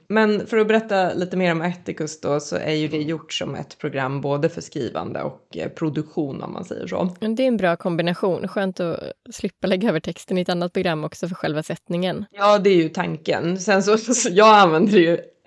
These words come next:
Speaker 1: bara som sättningsprogram, så för min del blir det ändå ett steg att lägga över texten, men det är inte särskilt, eh, det är inte så svårt att göra det.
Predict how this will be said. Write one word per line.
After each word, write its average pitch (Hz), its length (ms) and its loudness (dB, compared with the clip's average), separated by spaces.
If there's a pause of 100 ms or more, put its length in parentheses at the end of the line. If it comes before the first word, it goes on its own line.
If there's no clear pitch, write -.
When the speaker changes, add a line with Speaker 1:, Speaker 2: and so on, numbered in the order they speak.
(320)
Speaker 1:
bara 170 280 2
som 165 160 -4
sättningsprogram, 175 720 4
så 202 100 -2
för 214 120 0
min 208 280 6
del 175 200 4 (240)
blir 226 380 6
det 175 120 10
ändå 165 300 4
ett 160 200 6
steg 127 260 -4
att 170 120 -4
lägga 156 280 -2
över 160 220 2
texten, - 420 -6
men 160 140 -2
det 170 60 -2
är 165 40 0
inte 156 240 -6
särskilt, - 600 -10
eh, 127 180 -4 (160)
det 165 140 -4
är 165 40 0
inte 156 180 -6
så 147 120 -10
svårt - 340 -6
att - 60 -4
göra - 240 -4
det. - 220 -8